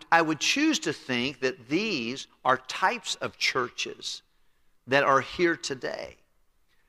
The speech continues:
And, and it could be Presbyterian churches, Baptist churches like we have, Presbyterian churches.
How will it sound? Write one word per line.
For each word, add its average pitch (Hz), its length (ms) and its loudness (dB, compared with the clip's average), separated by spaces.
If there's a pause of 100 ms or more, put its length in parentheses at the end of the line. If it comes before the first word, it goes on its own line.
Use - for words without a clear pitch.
(340)
And, 120 260 2
and 123 160 0
it 113 120 -4
could 107 80 -12
be 110 100 -4
Presbyterian 127 1000 -2
churches, 131 420 -2
Baptist 131 540 2
churches 127 440 -2
like 113 220 -4
we 123 220 -4
have, 120 360 0
Presbyterian 123 720 -2
churches. 120 580 -6